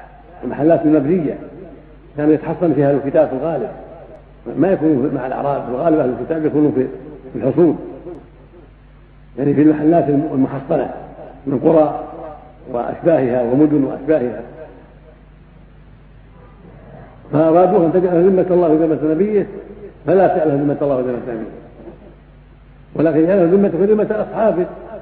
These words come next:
فإنكم أن تخفروا ذممكم وذمة أصحابكم أهون من أن تخفروا ذمة الله ذمة نبيه.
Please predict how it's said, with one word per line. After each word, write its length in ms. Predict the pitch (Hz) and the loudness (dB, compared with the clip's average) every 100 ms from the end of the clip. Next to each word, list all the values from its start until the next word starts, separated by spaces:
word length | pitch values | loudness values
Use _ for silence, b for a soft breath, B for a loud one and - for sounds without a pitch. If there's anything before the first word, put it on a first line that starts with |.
| - - - - - - - | -18 -20 -20 -20 -20 -18 -4
فإنكم 440 | 147 170 170 165 | 0 2 2 2
أن 160 | 170 151 | 0 2
تخفروا 420 | 180 - 151 165 156 | 2 0 2 4 4
ذممكم 500 | 147 147 143 135 156 - - - - - - - - - | 2 -2 -2 -2 -4 -8 -18 -20 -20 -20 -20 -20 -20 -8
وذمة 560 | - 156 165 151 160 160 | 2 4 4 2 -2 -4
أصحابكم 400 | - 160 165 147 160 | -4 -2 0 -2 0
أهون 220 | 151 160 | 0 2
من 60 | |
أن 140 | 156 135 | 0 -2
تخفروا 520 | - 147 143 135 143 | -2 0 0 -2 -2
ذمة 140 | 139 135 | -2 -2
الله 240 | 135 135 123 | -2 -2 -2
ذمة 200 | 123 117 - | -4 -6 -8
نبيه. 140 | 117 | -8